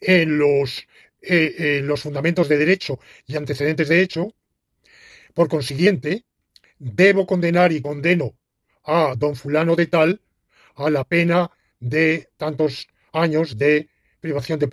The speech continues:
libertad, por ejemplo. Debo condenar y condeno. Ustedes ven en este, en esta conclusión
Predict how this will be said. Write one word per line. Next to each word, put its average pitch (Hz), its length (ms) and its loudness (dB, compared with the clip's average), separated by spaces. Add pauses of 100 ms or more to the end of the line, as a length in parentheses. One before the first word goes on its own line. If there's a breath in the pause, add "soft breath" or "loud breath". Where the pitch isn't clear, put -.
libertad, 135 480 -6
por - 120 -6
ejemplo. 120 320 -6 (920 loud breath)
Debo 226 340 2
condenar 180 420 -2 (160)
y 240 200 2
condeno. 156 580 -2 (2000 loud breath)
Ustedes 220 300 0
ven 185 300 2
en 160 160 -6
este, 165 520 0
en 151 100 -4
esta 185 220 0
conclusión 151 680 -4